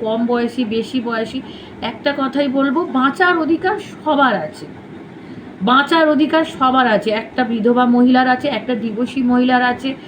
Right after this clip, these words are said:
একটা সধবা যার স্বামী আছে তারও আছে, যে একজন অবিবাহিত তারও আছে।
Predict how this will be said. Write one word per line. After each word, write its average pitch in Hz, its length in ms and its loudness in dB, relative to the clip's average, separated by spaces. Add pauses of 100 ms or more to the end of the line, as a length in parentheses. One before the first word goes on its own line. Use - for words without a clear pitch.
(300)
একটা 262 320 -2
সধবা 262 840 2
যার 233 160 2
স্বামী 240 420 2
আছে 262 280 0
তারও 240 300 2
আছে, 277 300 2
যে 220 220 -2
একজন 240 480 0 (360)
অবিবাহিত 262 640 4 (140)
তারও 220 320 2
আছে। 175 400 -2